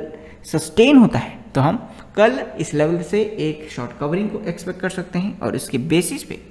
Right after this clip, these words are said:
हमें यहाँ पे at least three hundred points का एक upside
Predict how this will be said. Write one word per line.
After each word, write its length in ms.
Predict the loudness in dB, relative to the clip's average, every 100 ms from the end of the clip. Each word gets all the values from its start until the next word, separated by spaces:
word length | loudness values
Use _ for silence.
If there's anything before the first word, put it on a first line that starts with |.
| -20 -10
हमें 200 | -6 -6 -8 -18 -20 -14 -2
यहाँ 240 | 0 2
पे 80 | -2 -4 -4
at 140 | -2 -2 2
least 380 | 2 0 -4 -14 -18 -20 -20 -4
three 120 | 2 4
hundred 360 | 4 2 2
points 260 | 4 4 2
का 140 | -2 -2
एक 140 | -2 -2
upside 420 | -2 -2 -2